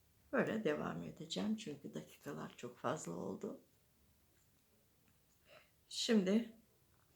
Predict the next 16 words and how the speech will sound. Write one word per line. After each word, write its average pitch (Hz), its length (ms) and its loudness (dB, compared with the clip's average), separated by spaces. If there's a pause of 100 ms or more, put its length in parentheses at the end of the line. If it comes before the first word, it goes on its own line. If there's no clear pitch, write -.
(540)
böyle 185 560 4 (520)
yukarısını 185 800 0 (540)
devam 147 400 8
ediyorum. - 500 -4 (520)
Yalnız 180 420 6
burada 180 320 6
delik 180 460 4 (160)
bıraktım 147 580 -2
bir - 60 -10
sıra 180 420 -4 (1080)
ve 254 160 4
devam 175 380 8
ediyorum. - 460 -6 (1700)
Bu 185 60 -2
hal 151 340 0
aldı. 170 520 -4